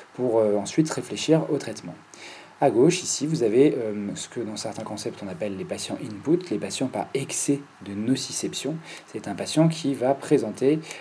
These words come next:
euh, une augmentation du signal nociceptif. Au milieu, on va retrouver, on va se retrouver face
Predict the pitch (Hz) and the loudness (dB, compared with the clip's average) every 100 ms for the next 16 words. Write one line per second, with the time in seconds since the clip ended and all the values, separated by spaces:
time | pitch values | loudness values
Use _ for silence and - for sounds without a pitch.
0 | - 107 110 104 101 101 - 135 107 113 | -10 -6 -4 -4 -4 -8 -12 -12 -4 4
1 | 147 156 143 107 - 131 160 160 120 104 | 6 6 6 2 0 2 2 0 -6 -12
2 | 107 110 127 - 123 135 131 120 - - | -12 -8 -8 -4 2 4 2 -2 -6 -6
3 | - - - - - - - - - - | -8 -14 -16 -16 -18 -20 -20 -18 -20 -4
4 | - 147 139 110 135 180 196 131 113 127 | 2 4 4 4 8 10 8 6 -2 -2
5 | - 113 110 139 123 107 - - - 117 | -4 -6 -2 0 0 -2 -6 -6 -6 -6
6 | 123 139 160 | 2 2 2